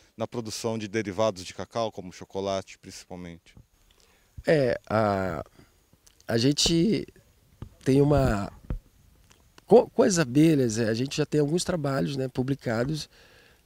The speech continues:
Speaker 2: é, principalmente as abelhas pequenas, né, na polinização do cacau. É, já saíram alguns trabalhos, inclusive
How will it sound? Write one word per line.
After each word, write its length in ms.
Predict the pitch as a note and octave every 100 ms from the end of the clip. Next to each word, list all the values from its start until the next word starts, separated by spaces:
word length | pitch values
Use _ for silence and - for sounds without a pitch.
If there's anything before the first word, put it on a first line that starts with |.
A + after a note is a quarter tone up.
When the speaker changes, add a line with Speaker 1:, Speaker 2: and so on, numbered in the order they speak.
| _ -
Speaker 2:
é, 380 | G#2+ G2 E2 - -
principalmente 520 | F3+ - C3+ C3 B2
as 100 | A#2
abelhas 360 | A2 A#2 A2+
pequenas, 580 | - C3+ - C3 D#3 A#2
né, 160 | A#2+ A#2
na 100 | A#2+
polinização 640 | - C3+ C3 C3 - B2
do 100 | C3
cacau. 360 | - A2 A2 - _ - - _ - _ _ -
É, 380 | - G2 F#2+ F2
já 160 | D#2+ A2
saíram 340 | - A#2 C3+
alguns 240 | A2 A#2+ -
trabalhos, 480 | A#2+ G#2+ G2+ A2
inclusive 580 | A#2+ B2 A#2+ C3 C#3 C#3+